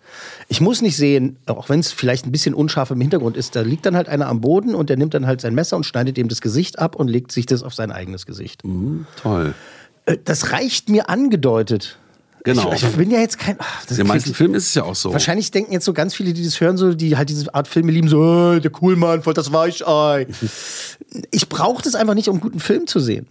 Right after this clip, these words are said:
Speaker 2: Äh, wahnsinnig viel Blut, wahnsinnig viel Kettensäge,
Speaker 1: Ja, und
Speaker 2: wahnsinnig
Speaker 1: dann,
Speaker 2: viel
Speaker 1: was mich halt auch daran so
Speaker 2: abgeschnittene
Speaker 1: stört, ist, es ist halt
Speaker 2: Gliedmaßen.
Speaker 1: es ist halt nix, es ist halt nicht fröhlich. Und es ist halt auch nicht so, dass du halt bei dieser Art Film denkst, du so,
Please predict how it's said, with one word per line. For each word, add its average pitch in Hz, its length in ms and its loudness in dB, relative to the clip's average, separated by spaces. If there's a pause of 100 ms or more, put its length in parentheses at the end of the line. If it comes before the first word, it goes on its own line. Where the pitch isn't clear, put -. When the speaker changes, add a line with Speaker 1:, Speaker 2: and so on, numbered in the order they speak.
(640)
Speaker 2:
Äh, 107 120 -2 (240)
wahnsinnig 120 480 2
viel 110 160 2
Blut, 107 500 4
wahnsinnig 104 460 2
viel 101 180 0
Kettensäge, 98 640 0
Speaker 1:
Ja, 101 80 2
und 95 80 0
Speaker 2:
wahnsinnig 104 400 2
Speaker 1:
dann, - 80 -10
Speaker 2:
viel 104 100 2
Speaker 1:
was 160 160 0
mich 185 160 -4
halt 175 160 0
auch 170 140 -2
daran 185 260 0
so 180 80 2
Speaker 2:
abgeschnittene - 380 2
Speaker 1:
stört, 196 40 -2
ist, - 140 -4
es 131 140 -8
ist 110 180 2
halt 175 140 2
Speaker 2:
Gliedmaßen. 104 540 2 (460)
Speaker 1:
es 170 140 0
ist 190 160 -4
halt 208 260 0
nix, 220 300 -2
es - 160 -2
ist 247 160 0
halt 254 140 0
nicht 247 160 -4
fröhlich. 254 800 2 (100)
Und 170 200 2
es 170 100 -4
ist 220 160 0
halt 220 100 0
auch 214 140 -2
nicht 202 120 0
so, 208 120 0
dass 202 160 0
du 226 100 0
halt 202 320 -2
bei 190 80 2
dieser 185 240 -2
Art 196 100 -4
Film 208 220 -2
denkst, 202 240 0
du 208 80 -2
so, 196 140 0